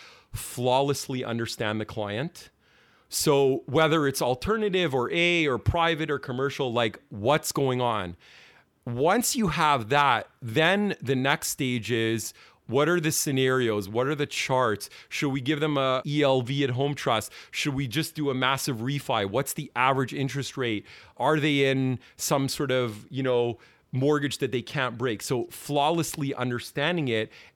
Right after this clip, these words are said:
and then building those options. So I think that, like, that's how we start. And once we go down it, then we can present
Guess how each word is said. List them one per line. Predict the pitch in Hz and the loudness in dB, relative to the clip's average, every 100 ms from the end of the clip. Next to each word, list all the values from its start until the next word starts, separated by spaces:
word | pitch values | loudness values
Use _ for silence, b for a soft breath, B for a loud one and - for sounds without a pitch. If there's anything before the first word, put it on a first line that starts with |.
| - | -2
and | 131 | 0
then | 135 139 143 123 - 110 | 2 0 0 -6 -12 -10
building | 90 147 143 143 131 | 0 0 2 0 0
those | 117 120 - - | 0 -2 -4 -8
options. | 107 127 - 107 101 | -6 -6 -6 -4 -4
So | - 123 110 B B B | 0 2 2 B B B
I | 131 | -2
think | - 180 185 | 2 0 0
that, | 170 131 - _ | 0 0 -2 _
like, | 123 123 104 | -2 -2 -2
that's | 101 120 143 | 0 2 0
how | - 139 | 0 0
we | 123 | 0
start. | 117 - 151 147 - B B - | -4 -2 2 2 0 B B 0
And | 151 139 | 2 4
once | 175 247 | 2 0
we | - 208 | -2 -2
go | 170 | 0
down | 135 147 190 175 | 0 2 2 0
it, | 123 | -2
then | 107 147 185 | 0 2 2
we | 190 | -2
can | - 160 | -4 -6
present | - 135 123 123 123 | -4 -2 0 0 -2